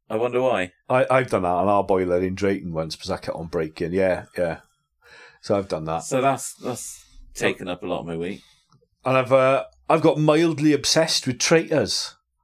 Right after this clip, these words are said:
Speaker 1: Yeah.
Speaker 2: That's been really
Speaker 1: Nice.
Speaker 2: good. Have you watched
Speaker 1: I
Speaker 2: any
Speaker 1: haven't
Speaker 2: more of
Speaker 1: watched
Speaker 2: it?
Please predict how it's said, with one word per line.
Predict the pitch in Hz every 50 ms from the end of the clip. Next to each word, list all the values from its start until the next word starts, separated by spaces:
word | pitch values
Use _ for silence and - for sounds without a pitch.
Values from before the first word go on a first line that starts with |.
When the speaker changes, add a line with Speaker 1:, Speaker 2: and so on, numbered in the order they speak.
| _ _ _ _ _ -
Speaker 1:
Yeah. | 120 117 120 117 120 131 135 127 107
Speaker 2:
That's | 160 185 185 -
been | 196 190 185
really | 185 196 196
Speaker 1:
Nice. | 208
Speaker 2:
good. | 226 220
Have | 214 208
you | 254 285
watched | 254 233 - - 262
Speaker 1:
I | 247
Speaker 2:
any | 233 262
Speaker 1:
haven't | 247
Speaker 2:
more | 240 233 208 139
of | 185
Speaker 1:
watched | 196 - 185
Speaker 2:
it? | 240